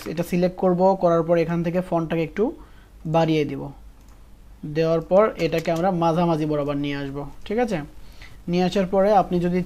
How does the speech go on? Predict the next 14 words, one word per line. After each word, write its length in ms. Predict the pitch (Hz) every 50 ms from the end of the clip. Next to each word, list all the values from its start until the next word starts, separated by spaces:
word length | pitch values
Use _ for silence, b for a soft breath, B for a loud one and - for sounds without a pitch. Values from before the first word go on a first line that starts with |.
| -
চান 340 | 190 170 165 170 175 180 185
যে 60 | 180 180 -
ফন্টটাকে 340 | - 170 175 165 185 175 175 165
একটু 140 | 170 180 180
সুন্দর 360 | - - 185 180 180 180 180 170
করবেন, 320 | 175 160 151 151 170 226 269 - B B B B B B B B B B B - - -
তাহলে 280 | 170 165 175 175 180 175
এখান 200 | 170 180 175 170 170
থেকে 160 | 180 170 185 185 170 185 - - -
টাইটেল 520 | - 180 175 170 175 170 170 185 180 180 180 180 170 170
দিয়ে 400 | 170 175 175 175 180 185 185 190 - - 160
আবার 300 | 156 165 170 165 160 156
দেব 140 | 165 165 165 165 160
হেডিং, 540 | 160 160 165 165 156 165 175 180 190 208 233